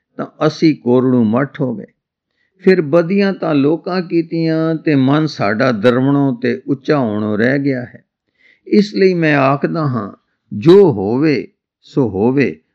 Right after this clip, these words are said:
ਅਸੀਂ ਨੇਕੀ ਕਰੀਏ, ਦੇਖੀਏ, ਸਮਝੀਏ, ਪਰ ਸਾਡੇ ਅੰਦਰਲੀ ਦੀ ਉਚਿਆਈ,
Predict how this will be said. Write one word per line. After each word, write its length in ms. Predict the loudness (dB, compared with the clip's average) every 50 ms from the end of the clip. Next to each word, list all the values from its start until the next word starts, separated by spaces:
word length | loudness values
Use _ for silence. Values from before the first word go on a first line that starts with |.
| _ _ -6 -6
ਅਸੀਂ 280 | -6 0 2 4 6 6
ਨੇਕੀ 460 | 6 6 4 4 2 0 0 0 0
ਕਰੀਏ, 760 | 0 0 0 0 2 0 0 0 0 -2 -2 -4 -4 -4 -6
ਦੇਖੀਏ, 840 | -2 0 2 4 4 2 0 -4 -4 0 2 2 2 2 2 0
ਸਮਝੀਏ, 840 | -2 -4 -4 -2 0 0 0 0 2 2 2 2 2 0 -2 -2 -6 _ _ _ _ _ _
ਪਰ 140 | 0 0 0
ਸਾਡੇ 500 | -2 -4 -2 0 0 2 2 2 0 -2 -4 _ -2 0
ਅੰਦਰਲੀ 540 | 0 2 2 2 2 2 4 4 4 4
ਦੀ 220 | 4 2 0 0 0
ਉਚਿਆਈ, 840 | -4 -4 -4 -4 -4 0 0 2 2 2 2 0 0 -2 -2 -4